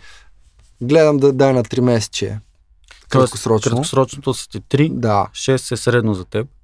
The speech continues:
Speaker 1: Да.
Speaker 2: Или, а дългосрочно?
Speaker 1: Две години.
Speaker 2: Две години ти е дългосрочно.
Speaker 1: Да.
Speaker 2: Планираш ли в повече? Пет, десет или нещо друго?
Speaker 1: Ми не. Може би трябва да започна.
Speaker 2: Не знам, трябва ли?
Speaker 1: Не знам, ти правиш ли го?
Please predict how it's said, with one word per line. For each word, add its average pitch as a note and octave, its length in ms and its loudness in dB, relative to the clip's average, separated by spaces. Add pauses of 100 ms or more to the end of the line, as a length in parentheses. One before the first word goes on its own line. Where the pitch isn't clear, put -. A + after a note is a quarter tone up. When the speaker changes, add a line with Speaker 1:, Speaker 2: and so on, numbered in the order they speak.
(320)
Speaker 1:
Да. A#2 360 0
Speaker 2:
Или, A#2+ 220 -2 (120)
а A2+ 100 0
дългосрочно? G#2+ 680 -4 (560)
Speaker 1:
Две A#2+ 180 2
години. G#2+ 380 -2 (160)
Speaker 2:
Две A2+ 120 0
години G#2+ 340 -2
ти G2 100 -12
е F#2 40 -6
дългосрочно. G2 420 -8
Speaker 1:
Да. F#2+ 220 -4 (460)
Speaker 2:
Планираш A#2 480 0
ли E3 40 -8
в - 60 -10
повече? B2 380 0
Пет, G#2+ 300 -2
десет G2 320 -4 (120)
или F#2+ 100 -8
нещо G2 300 -12
друго? G2+ 200 -8 (420)
Speaker 1:
Ми B2 300 4
не. B2 360 2 (540)
Може B2+ 240 0
би A2+ 100 -6
трябва A2 360 2
да G#2 60 0
започна. G2+ 560 -6 (180)
Speaker 2:
Не A2 180 2
знам, A2+ 300 0
трябва A2+ 320 -4
ли? G2+ 160 -6
Speaker 1:
Не G#2 120 -4
знам, G#2+ 320 -4
ти A2 120 -12
правиш A2 360 -2
ли A2+ 40 -6
го? G2+ 120 -8